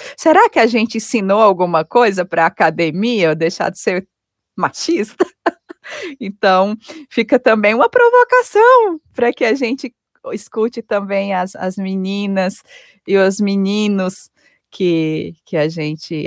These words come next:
aprende. Então, gostei muito de tá aqui. Eu sou uma professora de história que gosta muito de conversar sobre a prática, no sentido de que é nosso papel social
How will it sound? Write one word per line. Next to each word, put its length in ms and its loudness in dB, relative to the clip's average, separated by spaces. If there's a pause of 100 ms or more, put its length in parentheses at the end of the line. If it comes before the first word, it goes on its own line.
(100)
aprende. 420 -6
Então, 480 -2
gostei 480 2
muito 420 2
de 140 0
tá 240 2
aqui. 580 -4 (240)
Eu 160 -6
sou 200 -2
uma 160 0
professora 640 -2
de 120 -12
história 520 2
que 160 -6
gosta 340 0
muito 460 -4
de 200 -2
conversar 760 0
sobre 320 -4
a 80 0
prática, 720 0 (380)
no 100 -2
sentido 560 -2
de 160 -2
que 460 2
é 120 6
nosso 280 2
papel 560 2
social 720 0